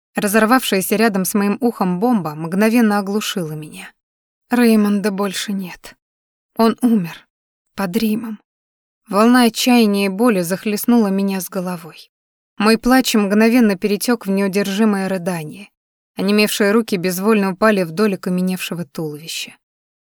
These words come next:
Спира, жмущийся между нашими телами, все услышал, но вместо того, чтобы заплакать так же громко, как плакали мы с Карм, он заплакал очень тихо,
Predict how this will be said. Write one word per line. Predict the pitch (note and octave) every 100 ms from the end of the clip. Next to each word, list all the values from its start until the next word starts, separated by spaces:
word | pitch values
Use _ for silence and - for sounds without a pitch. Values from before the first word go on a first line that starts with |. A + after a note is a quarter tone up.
| _
Спира, | - - C4+ B3+ F3
жмущийся | E3+ A3 A#3 - F#3+ -
между | G3 F#3+ F#3+
нашими | G#3+ G#3+ G3+ F#3
телами, | - G3+ A3+ F#3+
все | - - G#3
услышал, | - B3 A#3+ - F#3+ - _ _ _ _
но | G3+
вместо | G#3+ C4 -
того, | A#3 A3+ B3+
чтобы | - F#3+
заплакать | F#3 G3+ - C4 C4 F3 -
так | - A#3
же | F3+ F#3
громко, | G#3 A#3+ G#3 F3
как | - F3 -
плакали | A#3 - F#3
мы | F#3+ G3
с | -
Карм, | - B3 A3+ E3+ - _ _ _ -
он | A#3
заплакал | B3 B3+ B3 A#3+ A#3+ A3+ -
очень | B3+ - A#3+
тихо, | - F3+ D3 -